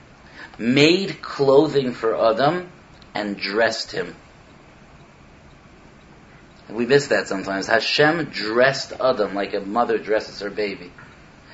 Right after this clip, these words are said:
Vayas Hashem Elokim la'adam uleishtoi. Hashem made for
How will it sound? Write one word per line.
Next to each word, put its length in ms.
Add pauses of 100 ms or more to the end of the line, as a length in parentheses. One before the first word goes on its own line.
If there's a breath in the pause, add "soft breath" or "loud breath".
(200 loud breath)
Vayas 640
Hashem 420
Elokim 720 (1120 loud breath)
la'adam 720
uleishtoi. 800
Hashem 480
made 300
for 160